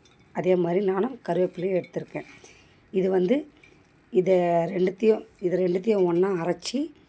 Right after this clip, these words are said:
வடை மாதிரி தட்டி பதினஞ்சு நாள் காய வைக்கணும்னு சொன்னாரு. நிழல்லையே காய வைக்கணும். காய வச்சு அதுக்கப்புறம் சுத்தமான செக்கில் ஆட்டின தேங்காய் எண்ணெய் வாங்கிட்டு வந்து, ஆ,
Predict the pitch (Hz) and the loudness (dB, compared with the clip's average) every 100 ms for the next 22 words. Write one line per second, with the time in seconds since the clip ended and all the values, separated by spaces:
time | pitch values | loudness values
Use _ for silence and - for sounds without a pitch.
0 | _ _ _ _ _ 196 180 190 202 202 | _ _ _ _ _ -2 0 2 0 0
1 | 208 - - _ 240 339 - _ _ _ | -2 -4 -6 _ -4 -4 -6 _ _ _
2 | - - 196 185 196 190 190 233 190 180 | -20 -4 -2 2 4 4 4 0 0 2
3 | 190 180 175 170 165 170 165 151 185 180 | 2 0 -4 -6 -4 -6 -6 -6 -2 2
4 | 190 214 220 220 202 170 165 160 156 - | 4 4 2 2 -2 -2 -4 -6 -12 -14
5 | _ _ _ _ - 180 202 175 170 - | _ _ _ _ -4 -2 0 0 -2 -6
6 | 294 - _ _ _ 170 180 180 - 233 | -6 -8 _ _ _ -8 -6 -6 -6 -8
7 | 285 _ _ _ - - - - 214 196 | -8 _ _ _ -20 -20 -20 -2 0 2
8 | 202 226 - - 190 233 190 175 170 180 | 0 -2 -4 -8 -6 -4 -4 -2 -4 -2
9 | 175 196 170 165 175 170 170 202 339 - | -2 -2 -4 -6 -6 -6 -4 -4 -6 -12
10 | _ _ _ _ _ _ _ - - - | _ _ _ _ _ _ _ -20 -18 -4